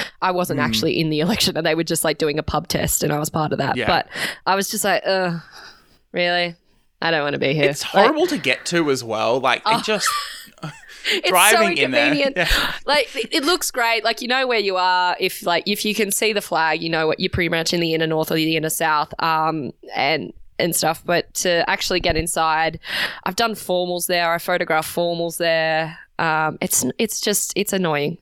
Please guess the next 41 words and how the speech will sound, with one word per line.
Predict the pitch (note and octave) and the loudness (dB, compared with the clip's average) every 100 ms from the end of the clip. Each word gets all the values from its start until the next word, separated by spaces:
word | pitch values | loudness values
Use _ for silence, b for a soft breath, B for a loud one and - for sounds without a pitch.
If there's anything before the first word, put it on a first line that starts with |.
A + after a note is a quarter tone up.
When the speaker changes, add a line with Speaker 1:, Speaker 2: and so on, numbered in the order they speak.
| - | -4
Speaker 1:
It's | G#3 | -2
annoying. | F#3+ E3 D3+ | 0 0 0
And, | C3+ F#3 | 0 -2
Speaker 2:
It | F3+ | -2
Speaker 1:
and | F#3+ | -2
the | F#3 | -2
Speaker 2:
is. | A#2 | 0
Speaker 1:
cops | G3 - | -2 -2
walking | G3 F#3 F#3+ | 0 0 0
around | F3+ F3 F3 F3 F3 | -2 0 0 0 0
and | E3+ D3+ D#3 B B B B | 0 -2 -6 B B B B
stuff. | - D#3+ E3 E3+ | -4 0 0 -2
It's | F#3 | -2
no, | G#3+ A3+ - | 0 0 -2
it's | G#3 | -4
not | G#3 A3 | -2 0
as | A#3 | -2
bad | - G#3 G#3 | 0 0 0
as, | G3+ F#3+ - | -4 -4 0
um, | F3+ F3+ F3 E3+ - _ _ | 0 0 -2 -4 -6 _ _
uh, | - E3 D#3+ F3 | -4 -2 -2 -2
the | F3 | 0
Eiffel | F#3 F3+ | 0 -2
Speaker 2:
Oh, | E3+ | 0
Speaker 1:
Tower | D#3 D#3 | 4 4
Speaker 2:
the | E3+ | 4
Speaker 1:
in | |
Speaker 2:
U | D3 | 4
S. | D3+ | 4
Speaker 1:
Paris. | E3+ A3 - - | 4 0 -2 -2
Yeah, | - F#3+ - | 0 2 4
or | - | 4
Speaker 2:
Oh, | A#2+ | 4
Speaker 1:
it's | G3+ | 2
not | G3 | 0
as | |
Speaker 2:
oh, | C#3+ | 2
Speaker 1:
bad | F3+ | 2
Speaker 2:
the | A#2 | 2
Speaker 1:
as | |
that, | F3+ E3 | 0 -2